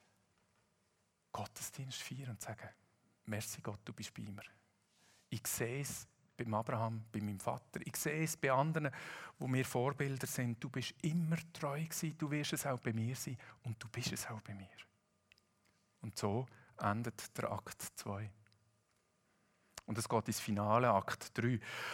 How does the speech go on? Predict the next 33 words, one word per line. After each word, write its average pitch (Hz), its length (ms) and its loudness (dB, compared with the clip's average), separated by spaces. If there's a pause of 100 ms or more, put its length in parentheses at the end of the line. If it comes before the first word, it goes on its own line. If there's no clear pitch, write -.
(120)
Eines 160 260 12
Tages 180 340 12
kam 139 240 12
König 160 360 10
Abimelech 131 560 10
von 131 180 2
Gerar 135 400 8
zu 135 220 4
ihm, 208 260 12 (800)
zusammen 165 380 12
mit 160 100 10
seinem 143 320 12
Berater 123 560 12
Ahusat 170 580 12 (300)
und 117 140 -2
seinem 123 400 8 (180)
Heerführer 117 600 4
Pichol. 92 640 -2 (840)
„Was - 180 4
wollt 123 360 6
ihr?“ 98 120 -4 (1500)
Das 202 120 2
ist - 60 -2
nicht 247 120 0
gerade 170 180 8
eine - 20 4
freundliche 127 500 4
Begrüßung. - 560 -2 (120)
„Was 120 220 8
wollt 143 320 12
ihr?“, 104 140 2
fragte - 380 2
Isaac. 104 340 4